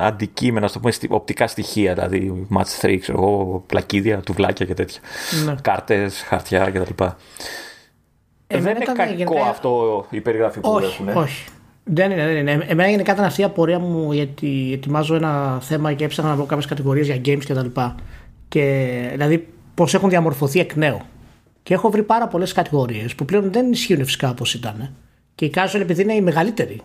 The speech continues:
Speaker 2: γιατί στα casual θα βάλω και τα mobiles μέσα, ε, σε μεγάλο βαθμό, ε, τουλάχιστον αυτά που είναι όντως casual και έχουν έναν επανάληπτο κοινό, ε, είναι, είναι, εξ-, ε, έχουν αλλάξει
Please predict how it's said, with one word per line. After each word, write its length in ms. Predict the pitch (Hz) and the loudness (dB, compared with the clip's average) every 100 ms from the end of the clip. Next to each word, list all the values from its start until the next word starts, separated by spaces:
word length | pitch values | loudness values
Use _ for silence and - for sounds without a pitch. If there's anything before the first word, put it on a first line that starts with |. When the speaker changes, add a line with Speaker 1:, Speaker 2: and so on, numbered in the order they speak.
| - - | -16 -4
Speaker 2:
γιατί 220 | 135 135 | -4 -2
στα 120 | 147 | -2
casual 220 | 175 175 165 | 0 0 0
θα 80 | 151 | 2
βάλω 180 | 175 | 2
και 100 | 170 | 0
τα 120 | 160 156 | 0 0
mobiles 340 | 165 110 101 - | 0 -2 -8 -10
μέσα, 380 | 104 120 131 - _ | -10 -8 -10 -12 _
ε, 180 | 135 | -12
σε 140 | 117 127 | -4 0
μεγάλο 280 | 131 135 123 | 4 4 4
βαθμό, 480 | 107 - 107 135 - - - - - | 0 -4 -4 -4 -8 -16 -18 -16 -6
ε, 60 | 127 110 117 123 135 - | -4 -4 -6 -8 -12 -2
τουλάχιστον 380 | 156 156 143 156 | 0 0 0 -2
αυτά 180 | 131 143 | 0 2
που 120 | 151 | 2
είναι 120 | 147 | 2
όντως 240 | 147 139 139 | 2 0 2
casual 240 | 143 139 | 2 2
και 80 | 135 | -2
έχουν 160 | 139 143 | -2 0
έναν 120 | 135 | 0
επανάληπτο 380 | 135 131 131 123 | 0 -2 -4 -6
κοινό, 320 | - 113 135 - - - - - - - - | -6 -6 -6 -12 -18 -18 -20 -20 -20 -20 -2
ε, 920 | 175 156 160 156 156 156 156 156 185 196 - - - - - - - - _ _ _ _ - - - - | 2 4 4 4 2 2 0 -2 -4 -8 -14 -20 -20 -20 -20 -20 -20 -20 _ _ _ _ -20 -20 -12 -2
είναι, 140 | 247 262 254 | 0 0 -2
είναι, 100 | 240 | -6
εξ-, 260 | 247 - - | -4 -4 -6
ε, 40 | - - - - - | -6 -10 -10 -2 -2
έχουν 220 | - 269 | 2 2
αλλάξει 520 | 214 226 240 - - | 4 2 0 -8 -10